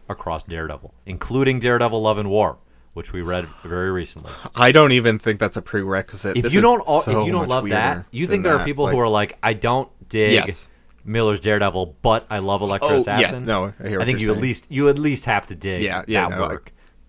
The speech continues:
Speaker 2: Yeah, yeah. Especially
Speaker 1: Yes.
Speaker 2: Love and War. If you read Love and War and you're just like, "I don't know what happened there. I don't care
Speaker 1: Yes.
Speaker 2: about any of that. It was too weird."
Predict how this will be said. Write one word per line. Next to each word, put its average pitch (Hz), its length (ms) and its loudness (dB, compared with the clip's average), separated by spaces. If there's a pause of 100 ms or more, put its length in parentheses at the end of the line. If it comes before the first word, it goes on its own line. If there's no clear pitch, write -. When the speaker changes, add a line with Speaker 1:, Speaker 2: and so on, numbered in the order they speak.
(680)
Speaker 2:
Yeah, 110 180 4
yeah. 95 260 0
Especially 160 460 4
Speaker 1:
Yes. 127 60 2
Speaker 2:
Love 113 160 4
and 98 140 -2
War. 92 220 -4
If 90 80 -14
you 127 100 0
read 135 220 0
Love 117 180 2
and 104 180 -4
War 104 180 -4
and 110 80 -6
you're 104 100 -4
just 110 200 -6
like, 113 220 -6
"I 220 100 4
don't 135 120 2
know 117 140 4
what 160 160 4
happened 170 340 -2
there. 160 260 2
I 160 40 0
don't 147 120 -2
care - 160 -2
Speaker 1:
Yes. 107 80 -4
Speaker 2:
about 101 200 -4
any 98 160 -6
of 98 80 -6
that. 92 180 -4
It 92 40 -6
was 101 120 -10
too 123 240 -2
weird." 110 520 -4